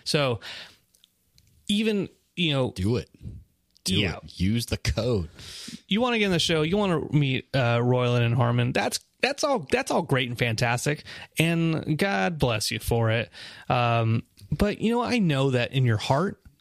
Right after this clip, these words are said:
Speaker 1: your deepest, deepest, darkest hearts, you really just wanna support, uh, families everywhere. So
Speaker 2: Yeah, you're
Speaker 1: so
Speaker 2: doing it for the kids. Yeah.
Speaker 1: Yeah. And, uh, I, I do wanna point this out. Uh, the more entries you get,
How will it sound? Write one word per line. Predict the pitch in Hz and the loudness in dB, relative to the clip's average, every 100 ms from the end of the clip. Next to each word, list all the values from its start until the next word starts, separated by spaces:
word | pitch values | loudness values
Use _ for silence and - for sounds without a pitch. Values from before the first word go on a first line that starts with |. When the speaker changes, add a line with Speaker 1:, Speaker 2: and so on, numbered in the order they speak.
| _ _ _ | _ _ _
Speaker 1:
your | 127 | -2
deepest, | 110 - 143 156 156 - - _ _ _ _ - | 0 0 0 0 -2 -4 -10 _ _ _ _ 0
deepest, | 135 - 107 - - _ _ | 0 2 0 -2 -8 _ _
darkest | 127 127 117 104 | 0 2 2 0
hearts, | - 117 117 - - - - - | 2 2 2 -2 -4 -6 -6 0
you | 175 | 2
really | 165 185 175 175 | 4 2 2 2
just | 156 147 | 0 2
wanna | 135 127 127 123 | 2 2 2 2
support, | - 110 - 117 113 - - - - | 0 -2 0 2 2 -4 -12 -18 -4
uh, | 147 120 | -2 0
families | - 135 123 120 110 | 0 0 2 2 2
everywhere. | 107 104 104 101 95 - | 2 2 2 0 -4 -4
So | - 131 123 120 | -2 0 2 0
Speaker 2:
Yeah, | - - - - | -2 -8 -16 -6
you're | 127 | -2
Speaker 1:
so | 135 | 0
Speaker 2:
doing | 156 139 | 0 -2
it | |
for | - | -2
the | 98 | -2
kids. | 92 - - - - - - | -2 -6 -12 -14 -14 -14 -10
Yeah. | - - | -8 -4
Speaker 1:
Yeah. | 131 113 - - - - - _ 170 | -4 -6 -14 -14 -14 -14 -18 _ 0
And, | 170 | 2
uh, | 165 143 - | 2 2 0
I, | 147 - | -2 2
I | 139 | 0
do | 127 160 | 2 2
wanna | 175 170 | 2 0
point | 180 175 | 0 0
this | 170 180 | 0 0
out. | 202 214 - - - | -2 -2 -6 -12 -2
Uh, | 139 135 131 127 123 | 0 2 2 2 2
the | 120 131 | 2 2
more | 131 151 | 2 2
entries | 147 - 160 147 | 0 0 0 0
you | 170 | 0
get, | 180 208 | 0 -2